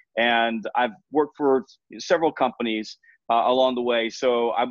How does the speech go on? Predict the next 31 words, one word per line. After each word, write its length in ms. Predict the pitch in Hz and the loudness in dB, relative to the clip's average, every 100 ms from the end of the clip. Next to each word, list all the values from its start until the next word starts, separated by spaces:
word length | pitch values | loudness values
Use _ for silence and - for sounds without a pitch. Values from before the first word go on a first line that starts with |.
| - | -4
I've 160 | 131 117 | -6 -2
always 280 | 151 165 135 | 0 0 0
been 140 | 147 | -6
a 20 | |
practitioner. 680 | 120 131 - 139 - 120 110 | -2 -4 -2 -6 -6 -4 -2
I've 80 | 107 | 0
always 220 | 120 127 | 0 -2
been 140 | 135 | -2
in 80 | 123 | -4
the 80 | 117 | -4
trenches, 480 | - 123 113 117 110 | -4 -4 -2 -4 0
always 260 | 113 123 | 0 0
been 160 | 110 123 | 0 -2
doing 280 | 117 120 110 | 0 -2 -2
the 80 | 104 | -2
job. 400 | 120 110 107 104 _ _ _ _ - | 2 4 4 0 _ _ _ _ -2
And 120 | 117 | 2
then, 460 | 131 131 131 127 123 | 4 4 2 0 0
uh, 200 | 123 117 104 | 2 2 2
back 240 | 143 175 - | 0 -2 -2
in, 380 | 147 139 131 131 | 0 2 2 2
uh, 240 | 120 120 113 | 2 0 -2
two 120 | 170 | -10
thousand 760 | - 160 156 131 139 135 131 123 | -4 0 0 0 -2 0 -2 -4
seven, 560 | - 135 127 143 143 131 | -4 -2 0 0 -2 -4
two 80 | 131 | 0
thousand 320 | 131 120 123 | 0 0 -2
eight, 140 | 120 - | -6 -4
two 60 | |
thousand 280 | 123 117 117 | -2 -2 -2
nine, 400 | 117 113 110 104 | -2 0 0 -4